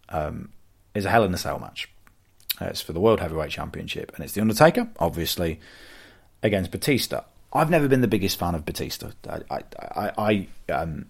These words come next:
do you know what? He's not a bad actor. He's really good at acting. He's good in that Bond film. Uh, he's good in Guardians of the Galaxy.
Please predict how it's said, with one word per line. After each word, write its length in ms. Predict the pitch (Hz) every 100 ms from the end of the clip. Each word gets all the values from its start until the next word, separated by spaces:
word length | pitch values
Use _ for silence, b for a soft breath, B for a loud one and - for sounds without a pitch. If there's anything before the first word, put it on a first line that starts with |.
| _ - - - -
do 100 | -
you 20 | 120
know 80 |
what? 240 | 110 139 - -
He's 160 | 104 -
not 140 | 95
a 40 | -
bad 160 | 82
actor. 380 | 95 - - 82 -
He's 140 | - -
really 240 | 135 95
good 140 | 98
at 60 | -
acting. 480 | - - - - 104 B B B
He's 120 | - 95
good 160 | 87
in 80 | 92
that 140 | 101
Bond 240 | 92 78 76
film. 340 | 73 80 117 - B B B -
Uh, 80 | 85
he's 100 | 90
good 160 | 85
in 80 | 92
Guardians 340 | 92 90 95
of 60 | 95
the 60 | 98
Galaxy. 520 | 71 71 - 78